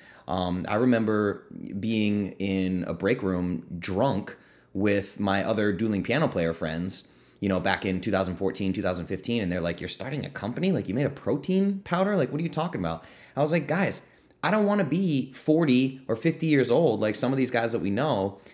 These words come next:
that are still gone every weekend playing music until two or three o'clock in the morning. Like, we make fantastic money."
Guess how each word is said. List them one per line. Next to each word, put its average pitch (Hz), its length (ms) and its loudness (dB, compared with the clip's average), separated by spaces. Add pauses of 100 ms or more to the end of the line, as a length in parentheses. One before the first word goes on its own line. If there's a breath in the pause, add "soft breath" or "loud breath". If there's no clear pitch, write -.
that - 120 2
are 120 40 4
still 160 280 6
gone 127 500 4
every 135 200 4
weekend 104 500 2
playing 127 260 2
music 110 380 0
until 98 280 0
two 143 220 4
or 135 60 6
three 127 200 0
o'clock 110 300 -2
in 98 60 0
the 95 60 0
morning. 113 400 2 (140)
Like, 135 160 0
we 196 120 4
make 226 180 4
fantastic 139 640 0
money." 147 320 0